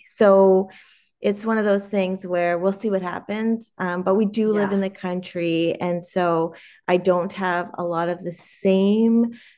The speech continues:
Speaker 1: you know, restrictions on me that if I lived in the
Speaker 2: Mm-hmm.
Speaker 1: city or in a condo that I would have on me. Like, I can literally just open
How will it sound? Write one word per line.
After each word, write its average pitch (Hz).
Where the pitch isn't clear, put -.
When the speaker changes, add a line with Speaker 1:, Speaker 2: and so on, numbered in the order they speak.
Speaker 1:
you 214
know, 214
restrictions 226
on 240
me 247
that 233
if 214
I 208
lived 208
in 214
the 214
Speaker 2:
Mm-hmm. 202
Speaker 1:
city 214
or 190
in 180
a 175
condo 208
that 196
I 185
would 185
have 185
on 202
me. 202
Like, 185
I 196
can 202
literally 180
just 170
open 170